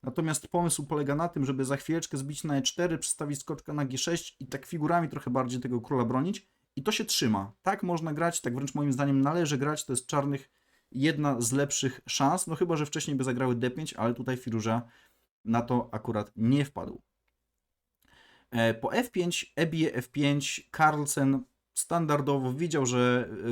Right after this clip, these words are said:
że w-, w-, widać, że rozumie to, co robi. Może nawet,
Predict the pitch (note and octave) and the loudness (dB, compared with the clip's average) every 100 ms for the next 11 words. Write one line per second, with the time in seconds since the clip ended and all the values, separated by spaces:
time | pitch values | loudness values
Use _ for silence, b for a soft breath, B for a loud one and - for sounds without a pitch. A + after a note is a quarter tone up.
0 | A2+ A#2 G#2 A2+ F#2 A2+ A#2+ C3 C3 E3+ | 0 0 -2 -6 -10 -8 -8 -8 -4 0
1 | D#3+ B2 D3 C#3+ C3+ D#3+ D3+ B2+ B2 C#3+ | 0 2 2 4 4 2 0 -2 -2 0
2 | C#3+ C3+ C#3 G3 F#3 F3 D#3+ C#3+ - | 2 2 0 2 2 0 0 -4 -8